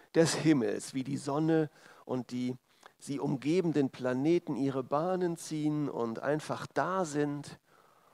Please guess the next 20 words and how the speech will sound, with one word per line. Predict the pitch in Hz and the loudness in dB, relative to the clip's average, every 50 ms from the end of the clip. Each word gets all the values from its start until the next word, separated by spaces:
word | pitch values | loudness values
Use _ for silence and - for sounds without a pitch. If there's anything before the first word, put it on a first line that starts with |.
| _ _ _ | _ _ _
und | - 113 113 120 123 117 | -10 -8 -6 -6 -6 -6
wie | - 135 | -6 -6
sie | 139 143 143 139 135 135 127 - _ _ _ - | -4 -2 -2 -2 -2 -2 -4 -8 _ _ _ -8
die | 110 - | -6 -4
Herrlichkeit | - - 139 151 165 160 143 - - - - 135 123 - | -2 0 0 0 0 0 -2 -4 -4 -4 -4 -4 -4 -4
Gottes | - 120 120 - - 117 113 - - - - | -8 -10 -8 -8 -10 -12 -12 -12 -14 -14 -12
spiegeln | - - - - - 151 165 175 139 156 143 139 139 135 131 135 - _ _ _ _ _ _ _ _ _ _ _ _ _ _ - - | -12 -12 -12 -12 -12 -12 -10 -6 -2 0 0 0 0 -2 -4 -8 -12 _ _ _ _ _ _ _ _ _ _ _ _ _ _ -10 -4
und | - 127 127 127 120 | -2 -2 -2 -2 -4
von | - - - 127 131 | -6 -8 -6 -6 -6
seinem | 120 117 131 120 120 123 123 117 - - | -4 -4 -4 -2 -2 -2 -2 -4 -6 -8
Werk | 113 110 107 107 - - - | -10 -8 -10 -10 -12 -14 -14
erzählen, | 120 110 - - - - 135 139 147 151 139 135 135 131 - - - - - - - | -14 -14 -12 -12 -6 -4 -2 -2 0 0 0 0 0 -2 -4 -10 -18 -20 -20 -18 -10
ohne | - 247 294 254 208 160 123 | -4 0 2 4 2 2 4
Worte, | 131 139 135 135 139 - - 151 131 120 _ _ _ _ _ _ _ _ _ _ _ _ _ _ _ _ _ _ _ _ _ _ _ _ | 4 4 4 4 2 0 -4 -6 -6 -8 _ _ _ _ _ _ _ _ _ _ _ _ _ _ _ _ _ _ _ _ _ _ _ _
ohne | - 247 269 240 208 | -2 0 2 2 0
Sprache, | - - - - 113 117 123 123 - - 165 - 123 131 131 - _ _ _ _ _ _ _ _ _ _ | 0 -4 -8 -4 -2 0 0 0 0 -2 -4 -4 -4 -4 -6 -12 _ _ _ _ _ _ _ _ _ _
mit | - 151 - | -16 -10 -10
dem | 127 131 | -10 -6
bloßen | 170 220 269 294 269 269 233 | -4 -4 -2 -2 -2 -4 -2
Dasein | 196 147 135 156 165 156 139 151 139 139 143 156 170 | 0 2 2 2 2 0 -2 -2 -2 -4 -4 -6 -10